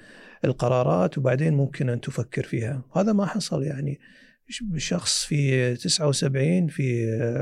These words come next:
عمر صغير يقوم بالحرب على إيران، يعني لا شك بأن قرار جريء. يعني حرب ال-، العراقية الإيرانية ما كان قرار سهل بالنسبة ل-،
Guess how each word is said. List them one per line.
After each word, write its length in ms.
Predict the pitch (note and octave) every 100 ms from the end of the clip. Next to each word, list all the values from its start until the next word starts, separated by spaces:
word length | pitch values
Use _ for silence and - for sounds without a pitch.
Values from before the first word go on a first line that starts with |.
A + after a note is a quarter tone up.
| C3
عمر 260 | D3 E3+ C#3+
صغير 440 | - D3+ E3+ F3
يقوم 420 | C3+ - D#3+ D#3
بالحرب 1300 | C3+ C#3 C#3+ D3 E3 D#3+ C#3+ - - D#3+ C3 D#3+ C3+
على 180 | B2+ B2
إيران، 460 | D#3 B2+ A#2 A2 G#2+ - - - - -
يعني 180 | A#2+ G#2+
لا 140 | C3
شك 200 | - G3+ G3
بأن 220 | C#3 A#2
قرار 340 | - A#2 A#2
جريء. 340 | A#2+ A#2 B2 - _ _ _ _ _ -
يعني 240 | A#2+ A2+ A2+
حرب 280 | C3+ C3 B2+
ال-، 380 | A#2+ A#2 B2+
العراقية 640 | D#3+ F3 B2+ A#2+ A#2+ C#3 B2
الإيرانية 560 | B2+ A#2+ A#2 B2 A2
ما 280 | A#2+ B2 C#3
كان 300 | D#3 F3+ D#3
قرار 400 | C#3+ C3+ B2+ B2+ _ - - - _
سهل 360 | - C#3 C3 A#2
بالنسبة 480 | A2+ A2+ - - A2
ل-، 640 | A2 G#2+ A#2 A#2+ A#2+ A2+